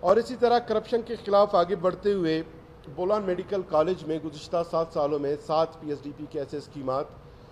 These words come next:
जो तीन सौ तैंतीस इशारिया तीन पाँच मिलियन रुपीज़ के थे, इनमें बदनवानी भी पाई गई, बदइंतज़ामी भी पाई गई, वक्त का ज़या, ज़िया भी पाया गया और, आ, इसमें, आ, आ, वक्त के ज़िया के साथ साथ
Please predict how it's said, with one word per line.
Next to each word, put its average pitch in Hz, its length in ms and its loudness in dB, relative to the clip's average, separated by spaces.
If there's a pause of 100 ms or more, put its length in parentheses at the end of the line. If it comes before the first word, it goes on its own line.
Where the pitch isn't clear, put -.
(240)
जो 170 60 -4
तीन 226 260 -6
सौ 214 220 0
तैंतीस 190 580 -4
इशारिया 170 380 -2
तीन 180 240 -6
पाँच 170 340 -2
मिलियन 170 260 -2
रुपीज़ 156 360 -10
के 131 140 -8
थे, 107 220 -10 (720)
इनमें 226 240 4
बदनवानी 185 540 2
भी 202 140 -8
पाई 190 280 2
गई, 190 180 -2
बदइंतज़ामी 165 720 -4
भी 180 100 -10
पाई 175 300 0
गई, 170 240 -4
वक्त 156 280 -4
का 180 80 0
ज़या, 160 300 0
ज़िया 143 200 0
भी 165 100 -2
पाया 156 300 2
गया 170 240 0
और, 170 560 2 (560)
आ, 127 340 4 (200)
इसमें, 190 580 -2 (600)
आ, 127 80 -4
आ, 131 180 4 (1800)
वक्त 160 480 -2
के 196 100 2
ज़िया 170 240 2
के 196 180 -2
साथ 175 280 2
साथ 160 220 0